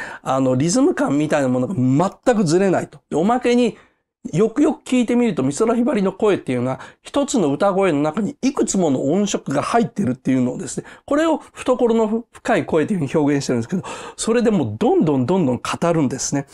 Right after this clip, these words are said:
で、あとは、その、宇多田ヒカルのビブラートっていうのがもう、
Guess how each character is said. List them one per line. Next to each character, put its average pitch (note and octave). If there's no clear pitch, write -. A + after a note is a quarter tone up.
で、 D#3
あ A3
と A3
は、 -
そ D3+
の、 C#3
宇 D#3
多 G3+
田 F#3+
ヒ -
カ F#3
ル F3
の E3+
ビ C#3
ブ E3+
ラ F#3
ー -
ト -
っ F3
て -
い B2
う B2+
の A#2+
が B2
も A#2
う、 -